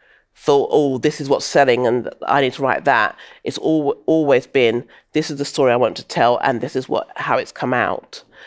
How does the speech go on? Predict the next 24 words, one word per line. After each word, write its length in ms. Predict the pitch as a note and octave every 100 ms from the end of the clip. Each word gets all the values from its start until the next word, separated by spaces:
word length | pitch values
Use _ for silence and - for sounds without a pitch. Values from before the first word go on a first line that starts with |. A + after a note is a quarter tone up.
| - -
And, 600 | A#2+ B2 B2+ A#2 A2+ - -
um, 480 | B2 A#2+ A#2+ F#2+ - -
a 60 |
lot 140 | C#3+ C3+
of 80 |
the 80 | - -
time, 280 | C3+ C3 -
I, 220 | - - _
fortunately, 600 | - - D3+ - A#2+ C#2+ G#2+
I've 120 | A#2+
been 140 | A2+
ahead 180 | C#3 A#2+
of 60 | A#2+
the 80 |
game. 420 | A2 C3 A2+ C#2+ G2
I've, 160 | C3 -
I've 220 | A#2+ B2
changed 480 | - C#3+ B2+ B2 -
the 80 | B2+
type 240 | - B2+
of 80 | A#2+
book 180 | C3 -
I 60 |
write 480 | G#2+ A2+ A2+ - -